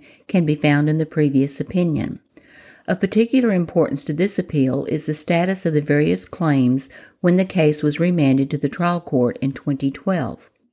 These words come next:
Couch P L L C had been dismissed with prejudice from the litigation in two thousand nine for failure of service of process,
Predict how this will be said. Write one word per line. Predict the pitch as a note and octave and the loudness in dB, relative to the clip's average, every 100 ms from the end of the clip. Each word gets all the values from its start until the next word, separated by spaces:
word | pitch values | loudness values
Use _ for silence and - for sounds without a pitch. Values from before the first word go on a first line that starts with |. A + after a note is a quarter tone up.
| _ _ | _ _
Couch | - A3 G#3 - - | -2 0 0 -4 0
P | G#3 F3+ | 0 2
L | F3 E3+ | 0 2
L | D#3+ D3 | 0 0
C | - G#3 F#3 | 0 2 2
had | D#3 C#3+ | 2 0
been | C#3 C#3 | 0 0
dismissed | C#3 - E3 F3+ - | -2 0 0 0 -4
with | D3+ - | -6 -6
prejudice | - G3 F3+ D3+ D3 | -2 -2 0 -4 -6
from | - C#3 | 0 0
the | C3+ | 2
litigation | C#3 C#3 B2+ C3 - C#3+ | 2 2 2 0 0 0
in | - C#3+ | 2 -2
two | - D#3 | 0 -2
thousand | D3+ C#3 C3+ B2+ C3+ | 0 -2 0 0 2
nine | D#3 E3 B2+ G#2+ C#3 - - _ | 2 2 2 0 -2 -10 -20 _
for | E3+ | -2
failure | D#3 D#3 D#3 D#3+ | 2 4 4 2
of | F3+ F3 | 0 -2
service | - D3 C#3+ C#3 | 0 0 0 -4
of | C#3+ | -8
process, | - F#3+ F#3 - B2 - - - | -4 -2 -2 -4 -6 -6 -8 -14